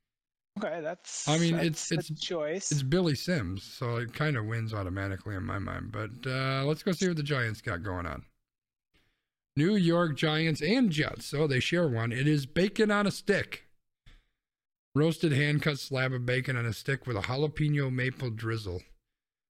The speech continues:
Speaker 2: Simple is sometimes the best way to go. Well, that is correct. Unless,
Speaker 1: <laughs> But it's not
Speaker 2: unless,
Speaker 1: Billy Sims.
Speaker 2: unless you are going up against barbecue, then you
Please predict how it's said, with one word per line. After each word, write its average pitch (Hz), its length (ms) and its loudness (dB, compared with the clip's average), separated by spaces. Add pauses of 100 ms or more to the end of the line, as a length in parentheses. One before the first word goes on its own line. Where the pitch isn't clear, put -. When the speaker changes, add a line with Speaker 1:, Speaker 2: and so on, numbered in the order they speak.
(140)
Speaker 2:
Simple 170 440 2
is 151 200 2
sometimes 156 520 4
the 139 60 -4
best 135 300 -2
way 151 100 4
to 139 100 0
go. 143 200 0
Well, 139 240 0 (240)
that 160 160 0
is 190 160 2
correct. 262 720 0 (1000)
Unless, 240 920 4
Speaker 1:
<laughs> - 40 -20
But 262 100 2
it's - 100 -4
not 220 180 6
Speaker 2:
unless, 294 520 8
Speaker 1:
Billy 214 200 0
Sims. 214 400 0
Speaker 2:
unless 196 760 6 (220)
you 175 180 8
are 180 100 6
going 160 260 6
up 165 180 4
against 156 440 4
barbecue, 147 560 4
then 160 220 4
you 160 460 4